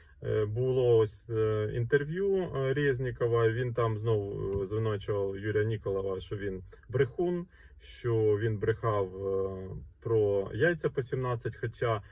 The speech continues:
аудиторська служба, Державна аудиторська служба підтвердила, е, факт, е, контракту, е, за такою ціною. Е, більш того, після того, як, е, створили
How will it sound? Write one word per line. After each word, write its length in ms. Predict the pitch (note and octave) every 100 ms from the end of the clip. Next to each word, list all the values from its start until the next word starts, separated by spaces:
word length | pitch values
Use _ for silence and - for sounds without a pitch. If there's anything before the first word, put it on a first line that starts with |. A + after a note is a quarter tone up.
| -
аудиторська 720 | A#2+ B2 C3 A#2+ A2 - A#2
служба, 640 | - A#2+ D#3+ E3+ A2+ F#2+ F#2
Державна 600 | A2+ B2+ A2+ A2+ G2+ G2
аудиторська 640 | F#2+ G#2 G#2 F#2+ - G2
служба 540 | - - B2+ D#3+ A#2 G2+ -
підтвердила, 840 | A#2 - A2 C#3+ C3 A2+ F#2+ F2+ - - - - -
е, 80 |
факт, 600 | G#2 - B2 C3 B2+ - -
е, 280 | A2 G2+ G2+ -
контракту, 960 | G#2 A2+ A#2 B2+ - A2+ G2 F#2+ - G2+ G2 F#2
е, 40 |
за 120 | G2
такою 360 | - - A2+ G2+
ціною. 480 | - G2 F2 - - - - - -
Е, 120 | G#2+
більш 360 | F#2 C3 C#3 A2+
того, 380 | B2 G#2 G2+ F#2
після 360 | B2 A#2 B2
того, 340 | A2+ A#2+ A#2 G#2+
як, 280 | G2+ -
е, 480 | G#2 G2 G2 F#2+ F#2+ F#2
створили 600 | F2+ A2 A2+ G#2+ G#2